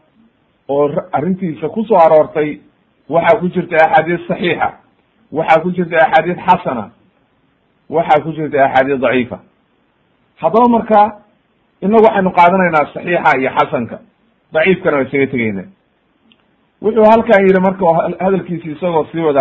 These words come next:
Cadim al-Abadi, "Wa baalaga," buu yidhi al-Imaam al-Mu'arrikh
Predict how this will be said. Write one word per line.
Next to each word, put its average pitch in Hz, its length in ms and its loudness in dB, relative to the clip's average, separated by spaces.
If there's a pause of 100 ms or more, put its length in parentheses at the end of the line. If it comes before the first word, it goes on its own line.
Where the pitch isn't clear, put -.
Cadim 147 220 -2
al-Abadi, 147 460 2 (1200)
"Wa 143 160 2
baalaga," 175 580 6
buu 151 160 -2
yidhi 139 180 2
al-Imaam 147 560 0
al-Mu'arrikh 147 640 -2